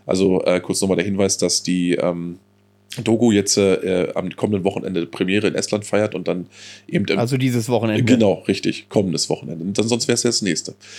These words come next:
Speaker 1: So, und
Speaker 2: Ja, das Problem ist, wir sch-, kommen aber Sonntag und die Premiere ist aber schon vorgestern gewesen, wenn das Sonntag ausgestrahlt wird.
Speaker 1: Die Premiere?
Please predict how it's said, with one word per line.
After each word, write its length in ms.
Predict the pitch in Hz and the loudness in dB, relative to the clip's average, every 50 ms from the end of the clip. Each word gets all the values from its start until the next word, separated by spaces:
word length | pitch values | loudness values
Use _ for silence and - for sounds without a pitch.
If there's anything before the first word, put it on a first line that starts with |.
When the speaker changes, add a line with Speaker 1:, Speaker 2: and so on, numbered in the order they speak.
| - - - - - | -18 -18 -18 -12 -4
Speaker 1:
So, 260 | - - 101 85 - | 0 2 2 2 2
und 380 | - 107 104 104 107 107 110 110 | 2 4 4 4 4 2 0 2
Speaker 2:
Ja, 140 | 127 139 143 | 4 4 4
das 100 | 147 139 | 4 2
Problem 380 | - 165 151 147 160 170 175 | 2 2 4 4 6 4 4
ist, 100 | 185 165 | 4 4
wir 100 | - 175 | 4 2
sch-, 220 | 151 - - - 160 | 2 2 0 -4 -4
kommen 200 | 147 - 170 165 | 0 2 2 2
aber 180 | 156 147 147 135 | 4 4 2 2
Sonntag 500 | 131 147 147 147 147 135 131 - - - | 4 2 2 2 2 2 0 -2 -2 -4
und 140 | - - 143 | -6 -4 -2
die 120 | 143 147 | -2 -4
Premiere 480 | 139 - 151 143 135 139 147 160 165 180 | -2 -2 0 2 4 4 4 2 2 0
ist 180 | - - 147 - | -2 -2 -2 -2
aber 220 | - 160 160 160 | 0 0 0 0
schon 300 | - - 175 180 185 185 - - - _ | 0 -2 -2 -2 -2 -4 -6 -12 -20 _
vorgestern 520 | - - 190 180 151 143 131 - 127 127 | 0 2 2 4 4 2 2 2 2 2
gewesen, 380 | 123 127 123 131 131 127 143 139 | 2 4 4 2 2 2 2 2
wenn 120 | 135 127 | 2 2
das 100 | 127 131 | 2 2
Sonntag 240 | 131 139 135 127 131 | 2 0 0 0 0
ausgestrahlt 560 | 135 151 165 - - 135 - - 98 - - | 0 -2 -4 -4 -8 -10 -6 -4 -4 -4 -4
wird. 220 | - - - - - _ _ _ _ _ _ _ _ _ _ _ _ _ _ - - | -6 -8 -10 -10 -12 _ _ _ _ _ _ _ _ _ _ _ _ _ _ -8 -8
Speaker 1:
Die 60 | 110 | -6
Premiere? 440 | - - 101 98 131 165 151 117 | -2 0 2 4 4 4 2 0